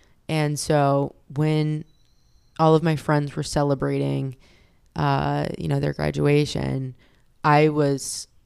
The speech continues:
drinking champagne with them, like, full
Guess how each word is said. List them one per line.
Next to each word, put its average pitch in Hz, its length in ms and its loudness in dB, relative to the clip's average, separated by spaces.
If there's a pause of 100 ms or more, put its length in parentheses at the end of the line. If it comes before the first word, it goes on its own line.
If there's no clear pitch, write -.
(220)
drinking 147 440 0
champagne 143 500 0
with 160 220 2
them, 139 440 2
like, 143 240 0
full 139 640 2